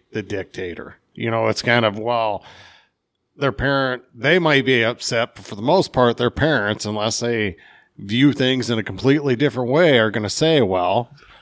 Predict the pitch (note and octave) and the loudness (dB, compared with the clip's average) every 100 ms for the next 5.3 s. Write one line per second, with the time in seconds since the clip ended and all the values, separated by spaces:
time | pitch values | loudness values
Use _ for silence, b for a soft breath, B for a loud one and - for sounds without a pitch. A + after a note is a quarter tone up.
0 | b - A#2 - A2+ D#3+ C#3+ A2 - A2+ | b -4 -4 -2 2 4 2 -2 0 0
1 | A2+ A2 G#2+ G2+ B2 G#2+ A2 G#2+ - A#2 | 0 0 -2 0 -2 0 -4 -4 -2 0
2 | G#2 G2+ B2+ B2+ A#2 G#2+ F#2+ G2+ - A2+ | 0 0 0 2 4 4 2 -4 0 0
3 | F#2 C3 D3 - G#2+ G#2+ A2 G2+ - F3 | 0 -2 -2 0 2 4 4 4 4 2
4 | D3 G2+ - F2+ D2+ D#2+ - F2+ D#2+ D#2+ | 0 -2 -2 -4 -4 -8 -4 -4 -4 -8
5 | - D2+ | -8 -10